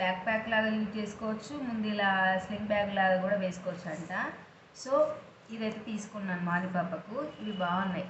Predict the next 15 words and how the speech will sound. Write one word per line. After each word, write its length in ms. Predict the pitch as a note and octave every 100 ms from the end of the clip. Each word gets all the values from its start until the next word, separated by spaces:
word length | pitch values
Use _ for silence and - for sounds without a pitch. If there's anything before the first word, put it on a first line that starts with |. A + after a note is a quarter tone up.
| F#3
ఇలాంటి, 420 | F#3 F3+ F3+ F3+
ఇలా 160 | F3 F3+
అంటే, 180 | F#3 F#3 F#3+
ఇలాంటి, 360 | F3+ E3+ F3 F3+
ఇలా 100 | E3+ D#3+ -
ఇటు 140 | F#3+ -
సైడ్ 200 | G3+ F#3+ F#3
వస్తాయి, 340 | F#3 F#3 C4 C#4 - -
ఇటు 120 | - -
సైడ్ 180 | - D#3+
అని 100 | D3+
వస్తాయి 280 | D3 - F3 D#3+
అనమాట. 300 | D3+ C#3+ F#3 A#3+ E4 - - - - - -
బాగుంది 480 | G3+ G3+ G3+ F3+ F3 -
బ్యాగ్ 260 | F3 E3 E3+